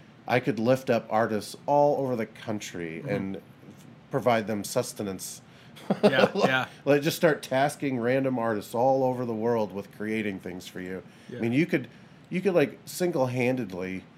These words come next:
Speaker 1: have a Midwestern renaissance if you had forty million dollars
Speaker 2: Exactly.
Speaker 1: to spend on art.
Speaker 2: Did you hear the Kanye West, uh, argument for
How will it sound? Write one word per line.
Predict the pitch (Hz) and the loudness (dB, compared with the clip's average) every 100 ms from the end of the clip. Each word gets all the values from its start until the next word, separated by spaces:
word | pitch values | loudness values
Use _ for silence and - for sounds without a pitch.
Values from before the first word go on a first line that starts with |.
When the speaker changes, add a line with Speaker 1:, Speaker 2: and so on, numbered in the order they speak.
| - - | -20 -12
Speaker 1:
have | - 123 | -2 2
a | 113 104 | 4 2
Midwestern | 104 120 120 104 120 - 110 90 | 0 -2 -2 -2 -4 -4 -6 -4
renaissance | 101 120 110 - 95 82 76 | 0 0 0 -4 -8 -8 -10
if | - 95 | -12 -4
you | |
had | 101 101 | -4 -4
forty | 104 101 101 | -6 -6 -4
million | 98 101 101 | -4 -4 -4
dollars | 95 98 95 87 85 - | -2 -2 -2 -6 -10 -12
Speaker 2:
Exactly. | 131 139 135 147 139 | -6 -2 0 -2 -6
Speaker 1:
to | 120 | -6
spend | - 110 98 | -2 0 0
on | 87 | -2
art. | 87 82 | -2 -2
Speaker 2:
Did | 143 | -2
you | 139 | 0
hear | 143 151 | 2 2
the | 147 135 | 2 0
Kanye | 151 135 139 127 | 0 0 0 -2
West, | 123 127 - 135 | -4 -4 -6 -6
uh, | 127 123 120 117 | -4 -2 -4 -6
argument | 131 131 147 147 | -4 -4 -4 -6
for | 135 147 143 | -4 -2 -2